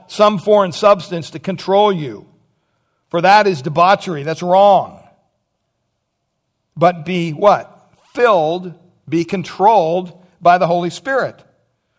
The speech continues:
And the result of that is you're addressing one another in psalms, hymns, spiritual songs, singing, making melody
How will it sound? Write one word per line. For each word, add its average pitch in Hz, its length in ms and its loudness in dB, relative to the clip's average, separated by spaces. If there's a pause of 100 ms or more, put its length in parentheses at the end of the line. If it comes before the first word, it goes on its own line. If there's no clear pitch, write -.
(280)
And 139 120 -10
the 139 60 -8
result 180 380 0
of 156 60 -12
that 175 180 0
is 165 60 -12
you're 143 100 -10
addressing 147 400 -8
one 147 100 -6
another 156 280 -4
in 147 60 -10
psalms, 160 340 -4
hymns, 156 260 -8
spiritual 160 360 -10
songs, 160 300 -6
singing, 165 300 -12
making 151 260 -12
melody 165 400 -6